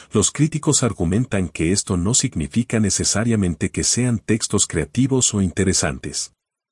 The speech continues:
La creatividad implica la capacidad de pensar fuera de lo convencional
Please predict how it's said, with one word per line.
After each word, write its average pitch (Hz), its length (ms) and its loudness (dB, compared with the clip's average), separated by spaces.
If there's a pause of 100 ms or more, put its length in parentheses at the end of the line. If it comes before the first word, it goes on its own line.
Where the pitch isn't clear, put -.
(180)
La 107 200 2
creatividad 95 640 0
implica 95 440 -2
la 82 100 0
capacidad 80 580 -2
de 80 100 -4
pensar 95 480 -2
fuera 113 260 0
de 92 120 -2
lo 82 100 -2
convencional 87 720 0